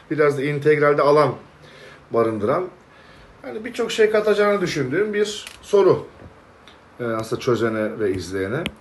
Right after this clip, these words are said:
Şimdi başlayalım. Bakın bir parabol verilmiş. Bu parabolü kullanarak da başka bir G X fonksiyonu tanımlanmış.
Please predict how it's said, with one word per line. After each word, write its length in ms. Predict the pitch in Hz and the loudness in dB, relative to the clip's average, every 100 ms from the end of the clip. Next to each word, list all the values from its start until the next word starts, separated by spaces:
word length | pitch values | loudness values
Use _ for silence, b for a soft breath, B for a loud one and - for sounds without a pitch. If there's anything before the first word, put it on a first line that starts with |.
| B B B B B | B B B B B
Şimdi 200 | - 220 | -12 -6
başlayalım. 540 | 262 262 - 139 165 240 | 0 0 2 2 2 0
Bakın 260 | 226 220 | -4 -4
bir 100 | 233 | -6
parabol 520 | 233 220 220 220 208 160 | -2 2 4 4 4 4
verilmiş. 440 | 160 139 208 - | 4 2 -6 -8
Bu 100 | 240 | -4
parabolü 500 | - 240 233 233 226 | 0 0 0 -2 -4
kullanarak 580 | - 214 240 240 190 - | -4 0 0 2 0 0
da 140 | 247 | -2
başka 300 | 240 220 226 | 0 -2 -4
bir 80 | 247 | -6
G 240 | 196 214 233 | -2 0 2
X 180 | 208 - | 0 -2
fonksiyonu 460 | 170 139 143 120 | -2 0 -2 -2
tanımlanmış. 840 | 113 110 107 98 113 214 262 - | -4 -4 -4 -4 -4 -4 -4 -8